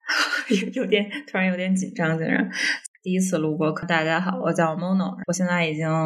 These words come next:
离职辞职大概两个月了，所以我每天在家当一个废物，目前是我的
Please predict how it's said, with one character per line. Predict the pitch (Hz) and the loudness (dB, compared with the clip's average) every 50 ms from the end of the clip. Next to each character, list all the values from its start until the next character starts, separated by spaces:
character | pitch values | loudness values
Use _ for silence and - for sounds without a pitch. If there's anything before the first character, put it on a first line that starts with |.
| 160 160 160 160 | 2 2 2 2
离 | 170 156 160 165 | 2 2 2 0
职 | - - 160 156 151 156 156 160 160 | 0 -2 0 2 2 2 0 0 -2
辞 | - - - 175 | -4 -2 -2 0
职 | 180 170 170 | 0 0 0
大 | 175 165 156 | 0 0 0
概 | 160 151 - - - - - - - - - - - 254 - _ _ | 2 0 2 2 2 0 0 0 0 0 0 -2 -4 -6 -8 _ _
两 | - 175 151 175 185 | 2 2 2 2 0
个 | - 147 | -6 -4
月 | 156 160 165 | 0 0 2
了， | 156 - - - - - _ - | 2 0 -2 -6 -12 -16 _ -4
所 | - 160 | 0 0
以 | 156 | 2
我 | 151 | 2
每 | 151 151 147 | 2 2 0
天 | 170 165 156 | 0 2 2
在 | 156 151 - | 2 2 2
家 | - 160 156 156 | 0 0 0 0
当 | 156 160 156 156 156 | 2 2 2 2 2
一 | 151 | 0
个 | - - | 0 -2
废 | - - 170 165 180 | 0 0 0 2 2
物， | 196 214 202 - | 2 0 -2 -2
目 | 175 175 | -2 0
前 | 196 196 185 185 | 2 2 0 0
是 | - 185 | -2 -2
我 | 190 190 220 180 | -2 0 0 0
的 | 180 175 175 | 0 0 -2